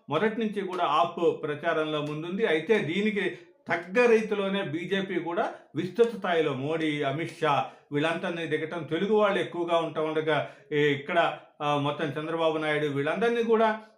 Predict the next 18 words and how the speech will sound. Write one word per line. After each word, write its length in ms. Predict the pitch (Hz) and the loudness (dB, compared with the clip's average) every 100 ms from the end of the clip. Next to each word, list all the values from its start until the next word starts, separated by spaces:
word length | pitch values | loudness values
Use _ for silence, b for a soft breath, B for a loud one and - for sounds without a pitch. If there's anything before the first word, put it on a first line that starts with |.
| - 165 | -6 -4
ఆ, 20 | |
ప్రచారానికి 920 | 151 143 139 180 175 175 143 165 156 | -2 -2 0 0 0 -2 0 2 2
దింపటం, 600 | 143 135 151 151 165 170 | 0 -2 -4 -6 -6 -2
మిగతా 360 | 151 196 214 208 | -2 0 2 4
వాళ్ళ 340 | 196 175 160 | 4 4 2
లీడర్స్ 380 | 143 170 196 185 | 4 2 0 -4
అంతా 280 | 170 165 147 | -4 -2 0
రావటం 360 | 147 143 127 | 0 -2 -6
ఇదంతా 300 | 117 151 143 | -4 -4 -4
ఉంది. 200 | 110 95 - B - | -6 -8 -16 B -2
అయితే 280 | 190 196 | 0 4
ఆప్కి 560 | 226 151 175 220 233 226 | 4 6 4 4 0 -4
కొన్ని 260 | 208 190 160 | -2 0 0
మైనస్ 400 | 151 196 196 214 | 2 2 2 0
పాయింట్లు 340 | 190 190 190 | 0 0 -2
ఉన్నాయి. 340 | 190 202 277 - B B | -2 0 0 -4 B B
దీంట్లో 540 | 165 233 220 240 247 247 B B | 0 0 2 2 0 -2 B B
ఇక్కడ 480 | 190 185 240 240 233 | -12 0 2 4 2